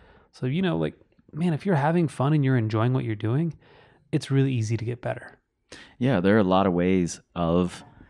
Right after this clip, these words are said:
Speaker 2: having, you know, that look like having fun that, that are going to help you progress. You know, one of the things I like about climbing with you is that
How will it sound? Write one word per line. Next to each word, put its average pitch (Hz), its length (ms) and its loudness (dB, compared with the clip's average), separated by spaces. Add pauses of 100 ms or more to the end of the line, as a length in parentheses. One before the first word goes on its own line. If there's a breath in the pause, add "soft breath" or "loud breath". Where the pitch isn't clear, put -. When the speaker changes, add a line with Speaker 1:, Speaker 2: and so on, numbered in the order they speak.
(480 loud breath)
Speaker 2:
having, 87 460 -6
you 92 140 -2
know, 92 100 2
that 82 120 -2
look 90 320 -4
like 90 360 -2 (120)
having 82 380 -4
fun 92 460 -4 (760 loud breath)
that, 78 320 -6 (580)
that 131 300 -8
are 95 640 2 (480)
going 85 280 0
to 85 60 -4
help 80 280 -6
you 80 60 -8
progress. 78 640 -10 (260)
You 82 100 -8
know, 76 180 -6
one 104 200 2
of 123 60 4
the 107 80 4
things 95 300 2
I 85 120 2
like 82 360 -2
about 82 480 -2 (960 soft breath)
climbing 90 460 2
with 85 200 -4
you 101 380 0
is 82 260 -4
that 80 380 -4